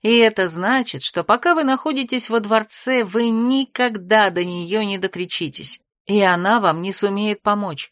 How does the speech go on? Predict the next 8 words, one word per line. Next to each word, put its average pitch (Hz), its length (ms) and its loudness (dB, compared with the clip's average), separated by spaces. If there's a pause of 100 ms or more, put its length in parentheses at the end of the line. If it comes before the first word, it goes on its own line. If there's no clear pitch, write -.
(440)
Что, - 360 -2
собственно, 302 600 0
и - 20 0
произошло 156 640 -2
вчера». 254 400 -2 (800)
Повелитель 277 640 4
буквально 254 640 4
окаменел. 208 600 0